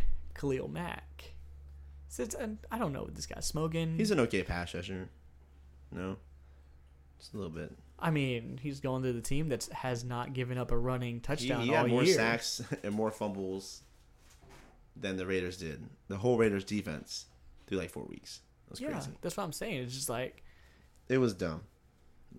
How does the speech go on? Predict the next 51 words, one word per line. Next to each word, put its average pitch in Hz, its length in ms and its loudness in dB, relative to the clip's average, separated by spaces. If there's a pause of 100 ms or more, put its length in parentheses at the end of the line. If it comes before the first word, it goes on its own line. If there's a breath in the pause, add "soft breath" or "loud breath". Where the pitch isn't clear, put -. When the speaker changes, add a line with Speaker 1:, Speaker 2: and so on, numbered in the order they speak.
(160)
Speaker 2:
It 95 80 -4
was 95 160 -4
dumb - 240 -10
Speaker 1:
I - 40 -4
was 143 80 -4
Speaker 2:
pick. - 40 -6
Speaker 1:
kinda 220 160 0
excited 156 380 0
that 120 100 0
I 120 120 0
picked - 380 -2
the 127 520 0 (160)
Bears 123 400 4
defense 123 480 -4
in 127 60 -2
my 123 100 -2
yearly 127 320 0
now. 120 300 -4 (260)
Speaker 2:
Yeah, 107 220 2 (100)
dude, 95 160 2
Bears 156 180 6
defense 113 380 4
is - 80 -12
good. 71 380 -4
Speaker 1:
Yeah. 190 460 -2
Speaker 2:
They're - 120 0
real 98 200 4
good. 57 240 -6 (460)
Speaker 1:
Like, 156 120 -2
imagine 151 500 -2
that, - 200 -8
though. - 240 -8
It, 147 220 0
it - 80 -2
was 160 140 0
coming 226 220 2
from, 180 120 2
like, 147 220 6
"Uh, - 20 -4
I 247 720 8
don't 131 140 4
know 147 160 2
about 160 300 4
this 151 160 0
team," 156 340 4
to 120 340 0
Khalil 220 300 12
Mack, 151 380 8 (320)
"I 139 100 -2
just 127 200 -2
won." 120 320 -8